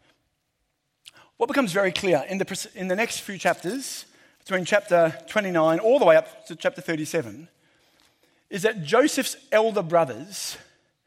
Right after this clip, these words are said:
they turn into truly horrible, wicked men. Um,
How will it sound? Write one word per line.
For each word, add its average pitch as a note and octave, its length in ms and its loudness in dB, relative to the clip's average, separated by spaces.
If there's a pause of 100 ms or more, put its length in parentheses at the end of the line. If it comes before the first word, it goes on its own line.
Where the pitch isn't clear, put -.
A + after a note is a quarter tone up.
(1080)
they F#3+ 120 4
turn A#3 280 -4
into F#3+ 220 -10
truly F#3+ 640 -8 (340)
horrible, D#3 720 -4 (420)
wicked D3 540 -8 (680)
men. G2+ 280 -16 (1040)
Um, F#2+ 240 -20